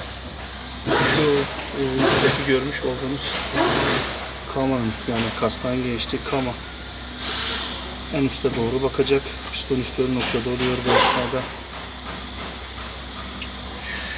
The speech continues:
Şuradaki yağ pompasının koniklerine de dikkat edersek arkadaşlar yağ basıncı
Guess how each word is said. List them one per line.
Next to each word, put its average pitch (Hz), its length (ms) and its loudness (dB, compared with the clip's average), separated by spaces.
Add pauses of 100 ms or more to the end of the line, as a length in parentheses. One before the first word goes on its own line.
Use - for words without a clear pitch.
(140)
Şuradaki 139 460 -2 (960)
yağ 131 220 0
pompasının 120 540 -2 (220)
koniklerine 131 720 0
de 131 80 2 (840)
dikkat 123 360 -2
edersek 139 360 2
arkadaşlar 123 600 -2 (1200)
yağ 123 220 0
basıncı 120 500 0